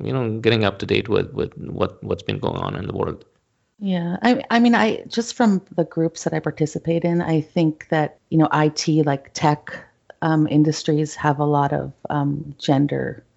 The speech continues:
Speaker 2: disparity. In pharma, in the twenty-five years I've been in the pharmaceutical industry, it, it went from being pretty much there was, might be one woman in the room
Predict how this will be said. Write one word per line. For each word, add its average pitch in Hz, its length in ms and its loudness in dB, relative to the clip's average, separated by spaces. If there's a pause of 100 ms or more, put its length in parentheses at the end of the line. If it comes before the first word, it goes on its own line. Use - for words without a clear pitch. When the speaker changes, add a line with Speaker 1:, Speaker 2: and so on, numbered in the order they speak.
(280)
Speaker 2:
disparity. 151 800 0 (240)
In 175 160 6
pharma, 175 800 2 (640)
in 160 260 4
the 151 140 0
twenty-five 147 840 0
years 147 300 0
I've 143 160 -2
been 143 180 2
in 143 320 2
the 135 100 -4
pharmaceutical 143 720 0
industry, 143 580 0 (460)
it, - 200 -2
it 165 180 4
went 143 340 2
from 151 180 2
being 147 360 2 (100)
pretty 151 240 2
much 143 260 0
there 139 140 0
was, 143 240 -4
might 143 180 0
be 143 120 -2
one 139 340 4
woman 147 280 4
in 147 120 6
the 143 80 2
room 151 340 2